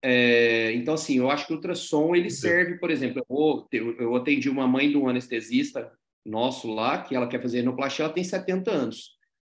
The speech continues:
Speaker 1: É, aí eu acho que é indispensável, é, fazer a, a ultrassonografia pra, pra você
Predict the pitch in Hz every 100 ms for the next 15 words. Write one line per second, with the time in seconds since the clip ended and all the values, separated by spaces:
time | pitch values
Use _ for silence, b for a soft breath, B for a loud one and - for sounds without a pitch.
0 | _ _ - 123 123 123 123 120 120 -
1 | _ 120 117 135 156 147 147 156 160 156
2 | - 170 165 127 127 127 151 156 151 -
3 | - 123 123 117 - 131 110 113 113 120
4 | 123 123 120 113 - _ 113 110 110 104
5 | 101 120 117 - 117 117 117 - 104 113
6 | 110 120 120 110 - 117 117 120 - 107
7 | 107 113 -